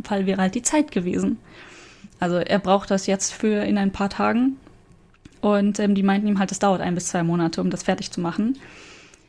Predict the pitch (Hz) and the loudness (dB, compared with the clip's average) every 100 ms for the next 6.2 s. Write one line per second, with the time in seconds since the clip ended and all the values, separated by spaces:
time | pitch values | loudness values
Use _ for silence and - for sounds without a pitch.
0 | _ _ 208 196 185 196 185 202 226 226 | _ _ 0 2 2 2 4 2 2 0
1 | 202 196 214 226 220 208 214 - - 247 | 0 0 0 -2 0 0 2 -2 0 0
2 | 233 233 - - 214 - 202 214 - 226 | 0 0 0 0 -2 0 0 0 0 0
3 | 214 208 196 214 208 196 - - - 190 | 2 0 0 0 0 -2 -6 -6 -4 -2
4 | 208 214 220 214 196 185 185 190 185 185 | -2 0 0 2 2 2 0 -2 -4 -2
5 | 202 208 - 202 185 180 262 226 202 175 | 0 0 2 2 2 2 2 2 0 0
6 | 170 | 2